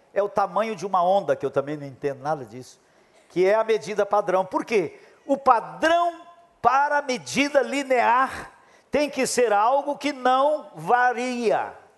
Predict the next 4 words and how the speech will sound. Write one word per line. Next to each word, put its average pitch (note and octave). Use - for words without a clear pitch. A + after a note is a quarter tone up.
E E4
para D#4+
a -
verdade? G#3+